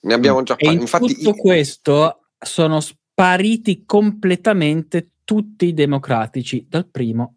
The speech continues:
Speaker 3: all'ultimo.
Speaker 1: Che potrebbe anche essere una buona cosa se dopo di loro ne venissero alcuni un po' più svegli,
Speaker 2: Un po' più
Speaker 1: simpatici
Speaker 2: svegli.
Speaker 1: e intelligenti, ma questo vale anche per il caso,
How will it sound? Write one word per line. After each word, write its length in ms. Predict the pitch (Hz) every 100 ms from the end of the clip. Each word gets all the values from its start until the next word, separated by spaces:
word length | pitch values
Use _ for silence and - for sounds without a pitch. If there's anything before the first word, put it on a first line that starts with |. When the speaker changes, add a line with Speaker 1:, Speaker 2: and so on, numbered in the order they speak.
| _
Speaker 3:
all'ultimo. 720 | 127 117 110 107 - 117 120
Speaker 1:
Che 280 | - 180 180 _
potrebbe 600 | 208 202 214 233 175 190
anche 360 | 202 196 - 196
essere 340 | 190 - 180
una 180 | 180 175
buona 380 | 165 180 180 165
cosa 560 | 196 175 127 117 104
se 400 | - - 185 143
dopo 300 | 123 165 147
di 100 | 143 170
loro 300 | 139 139 135
ne 120 | 135
venissero 760 | 139 139 131 - 127 120 - _
alcuni 560 | 131 139 - 123 120 -
un 160 | 120
po' 200 | 113 113
più 160 | - 117
svegli, 360 | - 113 104 151
Speaker 2:
Un 80 |
po' 240 | 101 151 -
più 160 | 135
Speaker 1:
simpatici 380 | 104 117 107 101 92
Speaker 2:
svegli. 0 |
Speaker 1:
e 240 | - 107 107
intelligenti, 800 | 104 - 101 101 98 107 101 135
ma 140 | 156
questo 360 | - 120 - 123
vale 240 | 117 117
anche 380 | 117 107 - 113
per 140 | 110 107
il 120 | -
caso, 520 | 107 104 110 104